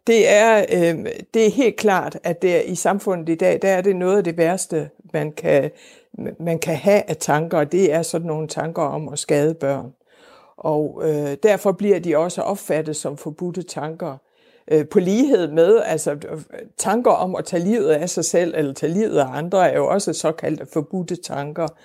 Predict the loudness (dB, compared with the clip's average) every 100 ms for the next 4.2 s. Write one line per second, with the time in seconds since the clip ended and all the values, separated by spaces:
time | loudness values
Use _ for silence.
0 | _ _ -2 0 0 0 -2 -2 -10 _
1 | -4 -2 2 2 2 0 0 0 2 0
2 | 0 -2 -4 -4 -6 0 0 -2 -16 _
3 | _ -8 -6 -2 0 2 0 2 2 2
4 | 2